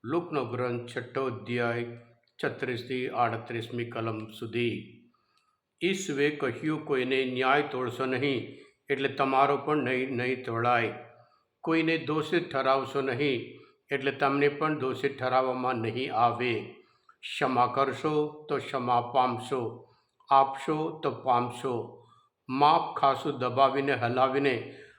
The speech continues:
અને ઉભરાતું તમારા ખોળામાં રેડવામાં આવશે. કારણ જે માપથી તમે ભરી આપશો,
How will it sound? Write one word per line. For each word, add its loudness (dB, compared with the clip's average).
અને 0
ઉભરાતું 2
તમારા 0
ખોળામાં 2
રેડવામાં 0
આવશે. 0
કારણ 4
જે 0
માપથી 2
તમે 2
ભરી -2
આપશો, 0